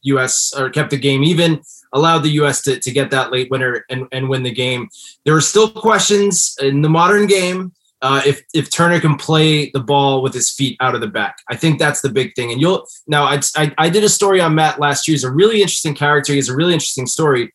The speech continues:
He did not, uh, he did not grow up playing soccer. He didn't start taking the sport seriously until he was well into high school. And it was the nineteen ninety-four World Cup that was kind of the catalyst for him. He was, you know, a young kid watching, and,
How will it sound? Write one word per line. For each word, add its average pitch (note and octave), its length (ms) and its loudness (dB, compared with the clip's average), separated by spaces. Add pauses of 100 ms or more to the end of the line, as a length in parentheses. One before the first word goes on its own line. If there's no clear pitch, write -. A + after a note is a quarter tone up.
(460)
He B3+ 360 -2
did G#3+ 140 2
not, F#3 360 4 (220)
uh, C3+ 300 2
he C#3 100 -2
did F#3+ 140 2
not F#3 180 4
grow E3+ 180 2
up D#3+ 80 -6
playing D#3+ 220 0
soccer. D#3 340 0
He C#3+ 140 0
didn't E3 280 0
start E3 300 0
taking D3+ 280 0
the C#3 80 0
sport C#3 320 0
seriously D#3+ 480 0
until C3 280 -2
he B2 120 -2
was B2+ 380 -4 (140)
well D3+ 200 2
into D3 200 0
high C#3+ 220 2
school. G2+ 400 -6 (300)
And C#3 160 0
it C#3+ 40 2
was D3+ 120 0
the D#3+ 80 2
nineteen F#3+ 380 2
ninety-four E3+ 500 0
World D3+ 300 0
Cup D#3+ 220 -2
that C3 100 -2
was B2+ 140 -6
kind C#3 200 0
of C3 60 0
the B2 100 -2
catalyst C#3+ 480 0
for G2+ 160 -6
him. G2+ 160 -8
He B2 120 -6
was, - 320 -6
you B2 80 -8
know, A2+ 100 -4
a A#2 60 -4
young C3+ 260 0
kid C3 220 -2
watching, C3+ 420 0
and, A#2 180 -8